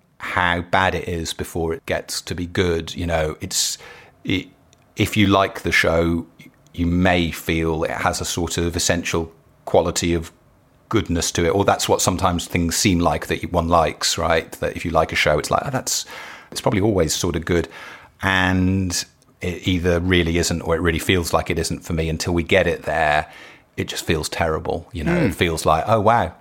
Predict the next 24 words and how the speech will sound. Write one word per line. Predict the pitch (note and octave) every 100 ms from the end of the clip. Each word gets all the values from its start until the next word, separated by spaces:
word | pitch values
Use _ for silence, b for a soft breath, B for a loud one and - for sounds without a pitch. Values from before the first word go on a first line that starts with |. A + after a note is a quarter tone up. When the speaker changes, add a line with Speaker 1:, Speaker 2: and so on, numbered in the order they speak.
| B B B -
Speaker 1:
we've | E2+
got | - G2+
all | G#2
this | F#2+ -
way | G2+ F2
and | F2+
now | F#2 F#2+ F#2+ F#2+ - _ _ -
we're |
gonna | G#2 G2+
fuck | - -
it | G2+
all | A2+ G#2+ F2 - -
'cause | - F2+
this | F#2 - -
episode's | A2+ G2 F#2 E2+ -
gonna | E2+
be | E2+
shit | F2 - G#2+ E2 - - -
and | E2+
it's | E2+ -
gonna | - F2+
be | F2
a | E2+
disaster | F2 G2+ G2 - E2 E2 D2